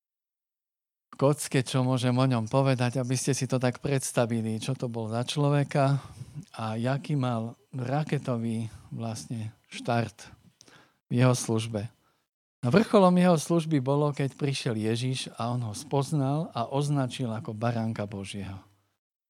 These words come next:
A to je ako úplne jedinečné, čo, čo on zažil a čo môžeme zažiť, keď teda to zažijeme. A predsa, a predsa nachádzame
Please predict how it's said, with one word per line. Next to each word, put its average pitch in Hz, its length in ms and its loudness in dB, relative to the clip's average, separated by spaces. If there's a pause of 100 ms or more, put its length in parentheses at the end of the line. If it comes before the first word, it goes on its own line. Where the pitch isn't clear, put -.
(540)
A 117 240 -2
to 147 160 2
je 139 160 4
ako 123 400 -2
úplne 123 320 -2
jedinečné, 117 880 0
čo, 110 480 -4
čo 135 160 0
on 135 160 4
zažil 120 480 2
a 143 160 -4
čo 117 240 0
môžeme 113 320 0
zažiť, 107 560 -2 (1400)
keď 117 180 2 (220)
teda 107 160 2
to 107 160 -4
zažijeme. 101 640 -2 (1200)
A 113 80 -2
predsa, 151 640 6 (1200)
a 110 160 -4
predsa 156 720 0 (240)
nachádzame 147 880 6